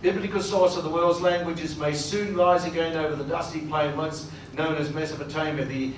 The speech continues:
Iraqi government is considering plans to rebuild part of the ruins of Babylon,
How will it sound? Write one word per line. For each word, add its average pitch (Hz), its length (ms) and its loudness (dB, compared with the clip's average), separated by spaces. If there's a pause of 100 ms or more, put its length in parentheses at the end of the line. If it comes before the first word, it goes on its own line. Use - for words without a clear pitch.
(200)
Iraqi 185 540 4
government 175 460 2
is 147 160 -8
considering 151 520 -6
plans 160 340 -6
to 151 60 -8
rebuild 175 500 0
part 170 220 2
of 156 100 -2
the 147 60 -4
ruins 190 360 -2
of 165 80 -6
Babylon, 165 420 -2